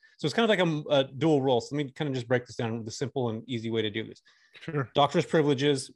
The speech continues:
Speaker 1: And then my secondary role was for patients that were going home that needed to have, like, um, physical therapy at home, or a nurse, or they had, like, cancer, or they had some kind of issue going on with them where they needed actually home healthcare at home. My job was to connect with these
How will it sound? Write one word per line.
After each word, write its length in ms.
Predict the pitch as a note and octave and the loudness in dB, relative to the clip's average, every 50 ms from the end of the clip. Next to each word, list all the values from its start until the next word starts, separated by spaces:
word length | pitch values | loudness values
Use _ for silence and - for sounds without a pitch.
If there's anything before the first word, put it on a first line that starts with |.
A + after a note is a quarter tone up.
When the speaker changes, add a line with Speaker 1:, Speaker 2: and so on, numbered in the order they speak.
| _ - | _ -4
Speaker 1:
And 120 | C3 C3+ | -2 0
then 100 | C3+ C3 | 0 2
my 120 | B2 A#2+ | 2 0
secondary 480 | A2+ - E3 - - D#3+ D3 D3 C#3+ C#3 | 2 2 0 2 2 2 4 4 4 6
role 220 | C3 C#3 C3+ C3+ C3 | 4 4 4 4 4
was 180 | B2 A#2 A2+ | 4 2 2
for 120 | - - A2 | -2 -6 -10
patients 420 | - - D3 D3 - - D3+ - | -2 -2 -2 -2 -2 -6 -8 -8
that 100 | - C#3 | -8 -6
were 120 | D3 D3 C3 | -4 -4 -2
going 280 | A2+ C#3 C#3+ C3+ C3+ | -2 0 0 0 0
home 300 | A#2 D#3+ F3+ F3 D#3+ C#3 | 2 2 2 2 4 2
that 100 | C3 B2+ A#2+ | 2 0 0
needed 300 | C3 C3 B2+ C3 A2+ A2 | 0 -2 -2 -2 -2 -2
to 80 | A#2 | -2
have, 180 | A#2 A2+ A2 A2+ | -2 -2 -2 -2
like, 200 | A2+ A2 G#2 - _ _ _ _ _ _ _ _ - | -2 -2 -2 -6 _ _ _ _ _ _ _ _ -2
um, 380 | A2 A2 A2 G#2+ G#2 G#2 G#2 G#2+ _ _ _ - - _ | 0 0 0 0 0 -4 -6 -8 _ _ _ -20 -8 _
physical 320 | - D3+ C#3+ D3+ D3 E3+ D3+ | 0 0 0 2 2 0 2
therapy 380 | - D#3 D3 D3 C#3 - C3+ | 4 4 4 4 4 4 0
at 80 | A#2+ A#2 | 0 0
home, 240 | B2+ A#2+ A#2+ A#2 A#2 | 0 -2 -2 -2 -2
or 200 | A2+ A2+ A2+ A2+ | -2 0 0 0
a 40 | A2+ | 0
nurse, 400 | A#2+ C#3 C#3+ C#3 B2+ A#2 - - | 0 0 0 0 -2 -2 -2 -4
or 80 | A#2+ | 0
they 120 | A#2 A#2+ A#2 | 0 2 2
had, 200 | B2 C3 A#2 A#2 | 2 0 0 -2
like, 160 | A#2 A2+ - | -4 -4 -4
cancer, 480 | - D3+ D3 C#3 C3 - C#3 B2+ A#2+ | -4 -4 -2 -2 -4 -4 -2 0 0
or 80 | A2 A#2 | 0 0
they 80 | A#2 A#2+ | 0 0
had 160 | B2+ C3 B2+ - | -2 -2 -4 -4
some 120 | - B2+ | -8 -6
kind 180 | - C#3+ C3 A#2+ | -4 -2 -2 -2
of 80 | A2+ - | -2 -4
issue 260 | C3+ C3 - - C3+ | -4 -6 -4 -6 -6
going 240 | A#2+ B2+ B2 A#2+ A#2 | -4 -2 -2 0 0
on 160 | A#2 A#2 A2+ | 0 0 -2
with 100 | A2+ A2+ | -2 -4
them 160 | - A#2+ A2+ | -4 -6 -4
where 100 | A2+ A2 | -4 -4
they 80 | A2 A#2 | -2 -2
needed 220 | B2 B2+ B2 A2 | -2 -2 -2 -2
actually 360 | G#2+ A#2 A2 G#2+ - - A#2 G#2 | -2 -4 -6 -6 -6 -8 -8 -4
home 220 | - B2 A#2 A2+ | -2 -4 -2 -2
healthcare 380 | A2 A2+ A#2 - - C3 A#2+ A2 | -2 -4 -4 -4 -4 -4 -4 -4
at 60 | G#2 - | -2 -2
home. 280 | B2 B2 C3 C3+ B2+ _ _ _ _ _ _ | -2 -2 -2 -4 -6 _ _ _ _ _ _
My 160 | A#2+ B2 C#3 | 0 0 2
job 240 | C3 B2 C3+ C3 B2 | 2 2 2 2 2
was 140 | A#2+ A2+ - | 0 -2 -4
to 100 | - A#2+ | -6 -8
connect 300 | - - C3 A#2+ A#2 - | -6 -4 -2 -2 -2 -4
with 120 | - A#2 - | -6 -10 -8
these 240 | A#2+ A#2 A2 - | -8 -8 -8 -8